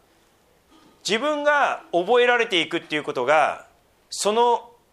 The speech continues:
生きている知恵を持って生きたのに比べたら非常に小さいものなんです。これ現実ですね。人はいつもその世の中にあるものに毎日忙しい、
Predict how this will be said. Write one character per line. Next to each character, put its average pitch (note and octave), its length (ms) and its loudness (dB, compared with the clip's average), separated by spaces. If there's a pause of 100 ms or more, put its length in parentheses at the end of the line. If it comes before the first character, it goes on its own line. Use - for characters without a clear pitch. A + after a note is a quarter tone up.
(240)
生 A3 140 -6
き A3+ 160 -10
て G3+ 220 2
い F3 40 0
る F3+ 120 0
知 F#3+ 220 -4
恵 A#3+ 160 2
を G#3 80 2
持 G3 120 -2
っ G3+ 80 -6
て E3 180 -2
生 E3 60 -12
き - 80 -14
た G3+ 140 0
の D#3+ 100 0
に D3+ 400 -6
比 F#3+ 140 -2 (140)
べ A#3 120 2
た A3 120 2
ら D#3+ 340 0 (640)
非 D#3 200 -10
常 C4+ 220 2
に F4 140 -4
小 B3 240 -4
さ A3 140 0
い F#3 40 2
も B2 120 -6
の G2 60 -10
な D#2+ 80 -14
ん - 60 -20
で - 80 -20
す。 - 140 -20 (600)
こ C4 80 -4
れ B3 80 -4
現 G3+ 340 -2
実 D#4 220 -6
で C4+ 80 -4
す - 100 -10
ね。 E2 140 -20 (800)
人 - 280 -4
は D4+ 140 4
い C4+ 120 -2
つ C#4 140 -8
も B3+ 160 0
そ G#3 140 -2
の A3 200 2
世 G3 120 0
の B3 100 0
中 C4+ 240 0
に G#3 120 0
あ G#3 80 4
る G#3+ 120 0
も G3 120 -2
の F3 140 -2
に F3 400 -2 (220)
毎 G#3+ 200 0
日 - 200 -8
忙 G#3 420 0
し D#3 300 -2
い、 - 100 -20